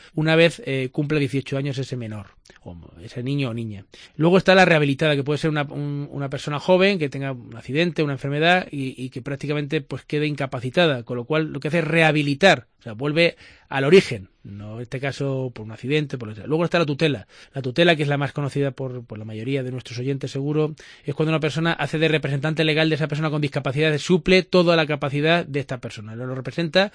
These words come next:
aunque estos poderes están limitados y controlados por los, eh,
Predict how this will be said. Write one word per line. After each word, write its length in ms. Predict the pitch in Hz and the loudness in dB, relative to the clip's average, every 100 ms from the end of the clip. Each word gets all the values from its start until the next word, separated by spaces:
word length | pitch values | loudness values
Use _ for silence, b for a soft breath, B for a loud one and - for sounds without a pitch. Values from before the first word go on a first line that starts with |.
| B B | B B
aunque 480 | 151 160 180 196 - | 4 4 4 4 0
estos 260 | 127 - | -6 -6
poderes 380 | - 139 143 147 | -4 -2 0 -2
están 200 | - 139 | -2 -2
limitados 380 | 139 139 139 139 | 0 -2 -2 -4
y 40 | |
controlados 420 | 139 139 139 151 156 | -4 -4 -2 -2 -2
por 140 | 143 | -2
los, 160 | 131 127 123 | -2 -4 -8
eh, 480 | 117 120 113 110 | -8 -8 -8 -10